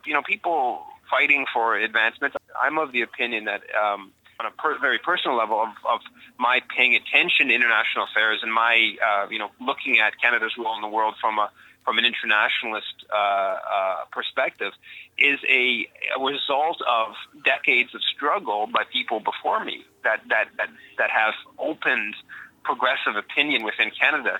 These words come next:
to more internationalist perspective. If you go back and you look at, as, as bad as many things are today with Canadian foreign policy, um, what Canada did in Korea in the early nineteen fifties was much worse, and there was very little dissent.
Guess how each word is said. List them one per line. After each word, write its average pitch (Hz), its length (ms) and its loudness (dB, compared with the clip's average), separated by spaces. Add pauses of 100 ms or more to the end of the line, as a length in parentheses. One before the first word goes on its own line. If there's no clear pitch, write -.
(120)
to 127 80 -2
more 110 240 0
internationalist 104 680 0
perspective. - 420 -2
If 104 140 0
you 131 100 -2
go 131 140 -2
back 120 340 0
and 117 100 2
you 120 120 0
look 120 280 -2
at, 101 200 2 (400)
as, 110 100 -6 (100)
as 127 220 0
bad 147 240 0
as 135 100 -2 (160)
many 139 220 2
things 135 240 0
are 127 140 2
today 127 300 2
with 110 120 -2 (100)
Canadian 120 220 2
foreign 147 300 0
policy, 107 400 -6 (840)
um, 120 360 2 (240)
what 135 180 -2
Canada 151 280 4
did 131 200 2
in 127 120 0
Korea 135 420 4
in 113 60 -2
the 113 60 2
early 123 140 4
nineteen 113 320 0
fifties 113 400 -2
was - 140 -14
much 131 240 2
worse, - 380 -4 (360)
and 117 140 2
there 113 80 2
was 110 120 0
very 139 200 2
little 131 220 0
dissent. 110 420 -2